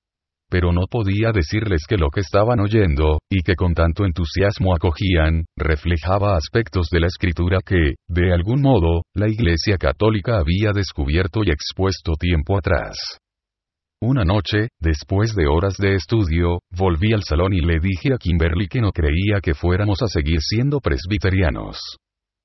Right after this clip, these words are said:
Estaba tan convencido de la necesidad de dar mayor prioridad,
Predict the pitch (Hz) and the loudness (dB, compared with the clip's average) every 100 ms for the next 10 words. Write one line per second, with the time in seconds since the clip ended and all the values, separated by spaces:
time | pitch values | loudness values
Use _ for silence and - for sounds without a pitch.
0 | _ _ _ - 90 - 95 95 104 90 | _ _ _ -2 -2 -2 -2 0 0 0
1 | 78 110 104 110 110 113 95 73 60 69 | 0 0 0 0 -2 -2 2 2 2 2
2 | 69 - 90 65 71 85 85 80 95 98 | 0 -2 -4 0 0 2 2 2 2 0
3 | 73 85 90 - 78 76 92 90 64 67 | 0 0 0 0 0 0 2 2 0 -4